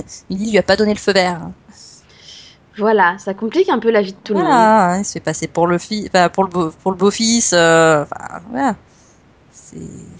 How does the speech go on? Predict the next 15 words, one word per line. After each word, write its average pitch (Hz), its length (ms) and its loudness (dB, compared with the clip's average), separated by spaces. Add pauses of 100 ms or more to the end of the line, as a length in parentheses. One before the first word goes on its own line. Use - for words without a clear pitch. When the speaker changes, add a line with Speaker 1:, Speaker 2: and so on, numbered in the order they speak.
(140)
Speaker 1:
non, 208 180 2
c'est - 160 -2
pas 196 100 0
très, - 140 -6
très 220 160 -4
sympa, 226 420 0
et 170 220 -4
oui, 226 160 -4
c-, - 160 -18 (500)
ça 90 360 -6
donne 185 160 0
un 196 80 2
peu 202 100 -2
l'impression 196 460 -2
que, 180 280 -8